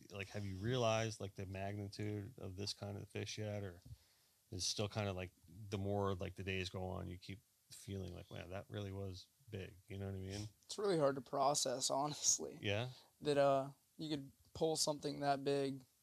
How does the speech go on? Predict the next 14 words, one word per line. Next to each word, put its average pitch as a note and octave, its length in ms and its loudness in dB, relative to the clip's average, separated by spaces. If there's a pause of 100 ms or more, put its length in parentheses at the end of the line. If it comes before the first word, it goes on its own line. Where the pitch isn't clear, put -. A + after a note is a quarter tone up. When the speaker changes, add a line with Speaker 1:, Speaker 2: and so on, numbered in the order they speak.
(180)
Speaker 2:
that's C#3 160 -4
been D3 220 2
there C#3 140 0
for C3 140 -6
that C#3 200 4
long C#3 320 4
out C3+ 100 -4
of C3 60 -4
the C3+ 120 0
ocean C3+ 400 -2
like - 220 -10
that. B1 260 0 (460)
Speaker 1:
Yeah. G#2 320 4 (420)
Speaker 2:
It's, - 140 -12